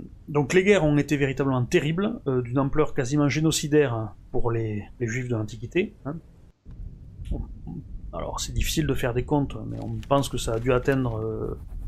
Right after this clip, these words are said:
euh, un ou deux millions de morts, hein, de, euh, sur, sur la totalité des guerres, qui s'étirent sur un peu plus de soixante ans, hein. La première guerre judéo-romaine, c'est, euh, elle commence en soixante-six, et la, la dernière, c'est la révolte de Bar Korba en, euh,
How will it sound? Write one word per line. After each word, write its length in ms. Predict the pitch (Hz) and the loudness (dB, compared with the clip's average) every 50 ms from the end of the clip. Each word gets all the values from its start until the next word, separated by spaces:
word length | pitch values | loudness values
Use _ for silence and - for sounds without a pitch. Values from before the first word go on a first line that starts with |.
| - - - - - | -6 -6 -6 -6 -6
euh, 420 | - - - - - - - 147 151 | -6 -6 -6 -6 -4 0 4 4 6
un 100 | 151 147 | 6 6
ou 80 | 147 | 4
deux 120 | 139 135 131 | 4 4 4
millions 240 | 139 135 127 131 | 4 4 4 4
de 80 | 127 127 | 4 4
morts, 300 | 127 139 170 208 - 135 | 4 4 2 2 0 -2
hein, 160 | 151 180 175 - | -2 -2 -4 -4
de, 80 | 127 123 | -4 -4
euh, 720 | 123 113 113 117 117 117 - - - 101 104 - - 131 | -4 -4 -4 -4 -4 -2 -2 -2 -2 0 0 0 0 0
sur, 240 | - - - - - | -2 -2 -2 -2 0
sur 160 | - 151 135 | 2 2 2
la 60 | 131 | 2
totalité 400 | 127 131 120 131 120 - - 123 | 0 0 0 0 0 0 -2 -2
des 80 | 123 127 | 2 2
guerres, 260 | 175 196 190 160 123 | 4 4 4 0 -2
qui 80 | - - | -2 -6
s'étirent 300 | - 127 113 - 151 - | -8 -6 -2 -2 -2 -2
sur 160 | - 139 120 | 0 -2 -2
un 80 | 117 117 | -2 -2
peu 120 | 113 120 | -2 -4
plus 120 | 107 - - | -4 -4 -4
de 40 | |
soixante 340 | - - - - 156 151 123 | -2 -2 0 0 0 -2 -2
ans, 120 | 123 113 117 | -4 -4 -4
hein. 80 | 135 - - - - - - | -6 -6 -6 -6 -4 -4 -2
La 40 | 113 | 0
première 280 | 113 143 151 151 143 | 2 4 4 4 4
guerre 160 | 135 143 139 | 4 4 2
judéo-romaine, 600 | 123 123 135 135 135 131 131 131 135 139 139 135 | 2 2 2 4 4 4 4 2 2 2 2 0
c'est, 280 | 123 - - 123 123 127 | 0 -2 0 2 2 2
euh, 260 | 123 113 117 117 117 | 2 2 0 -2 -4
elle 80 | 113 113 | -4 -2
commence 220 | - 127 127 120 | -2 -2 -2 -2
en 100 | - 123 | -2 -4
soixante-six, 880 | 113 123 120 117 107 - - - - - - 185 - - - - - - - - - - - - - - - - - - - - - | -2 -2 -2 0 0 0 0 0 0 0 0 0 0 -2 -2 -4 -6 -12 -16 -18 -14 -10 -8 -6 -4 -4 -4 -6 -8 -14 -16 -2 2
et 160 | 160 156 147 143 | 4 6 6 6
la, 500 | 139 135 127 123 117 117 113 110 113 113 | 6 6 6 4 4 2 0 0 0 0
la 160 | 113 113 113 | 0 -2 2
dernière, 380 | 117 131 117 113 143 175 175 | 2 2 4 4 2 2 2
c'est 100 | - - | 0 0
la 80 | 143 123 | 2 2
révolte 320 | 117 123 123 139 117 123 | 4 4 4 2 2 2
de 60 | 127 123 | 2 2
Bar 200 | 120 127 - - | 2 0 0 0
Korba 380 | - 123 117 123 131 135 127 | -2 -2 2 2 4 4 4
en, 320 | 120 110 107 110 113 107 | 2 2 0 -2 -4 -6
euh, 40 | 107 | -6